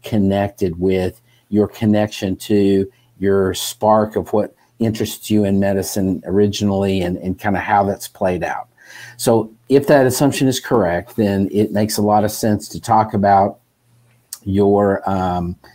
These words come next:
you know, your journey and, and where that comes from and, and epilepsy being a part of that. Um, medical schools, um,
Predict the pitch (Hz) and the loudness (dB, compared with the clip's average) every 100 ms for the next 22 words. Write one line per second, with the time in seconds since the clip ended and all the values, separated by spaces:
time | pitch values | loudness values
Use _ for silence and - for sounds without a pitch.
0 | - - - - - - 135 123 110 131 | -20 -20 -20 -20 -20 -4 2 4 4 4
1 | 127 170 202 113 85 92 95 98 101 92 | 4 4 4 2 -2 -4 -4 -4 -4 -2
2 | 113 120 123 120 127 117 117 113 110 107 | 2 4 2 0 -2 -2 -2 0 2 2
3 | 101 98 101 98 113 113 107 107 - 101 | 0 -2 -6 -2 -2 -2 -2 -2 -2 -2
4 | 98 95 87 - 107 92 82 - 62 - | -2 -2 -4 -2 0 0 -4 -10 -16 -18
5 | _ _ - - - - 95 95 92 90 | _ _ -20 -20 -20 -6 0 0 0 -4
6 | - _ _ _ _ 107 123 143 170 165 | -10 _ _ _ _ 0 2 2 2 -2
7 | 147 - 147 139 135 131 120 - - 104 | -4 -2 2 4 4 2 0 -6 -8 -4
8 | 101 95 92 90 87 87 | -2 -2 -2 -4 -6 -10